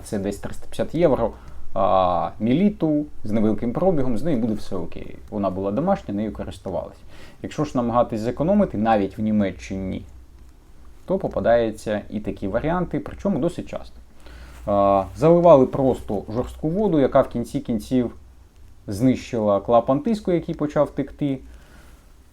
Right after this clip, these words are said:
Ну, дренажник, це зрозуміло, це просто від часу. Мультиклапан — це теж брудна вода. Отак, час і брудна вода робить такі, а, речі з цими кавоварочками.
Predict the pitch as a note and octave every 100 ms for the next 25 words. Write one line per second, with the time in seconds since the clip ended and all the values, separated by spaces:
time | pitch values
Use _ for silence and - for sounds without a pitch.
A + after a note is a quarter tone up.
0 | - - B3 D#3+ D3+ C#3+ B2 A2+ - A2+
1 | D3+ C#3 F3 G3+ D3+ - - F3 - C3+
2 | B2 - D3 A#2+ - A2+ A#2+ C3 - C#3+
3 | B2+ A2 G#2 - - G3+ D#3 D3+ D3 D3
4 | C#3 C#3 B2+ B2+ A#2+ - - - - -
5 | - - - - - - - - - -
6 | - - A2+ B2 D#3+ - - - G3 G#3
7 | - - D#3+ E3 B2+ B2+ D#3 C#3 D#3 D#3+
8 | C3+ C3 C3+ A#2 - C3+ B2+ - - -
9 | - _ - G2+ F#2+ F2+ F2+ F2 - -
10 | G#2 A2 B2+ A#2+ - G#2+ - F#2+ E2+ D#2
11 | F#2 -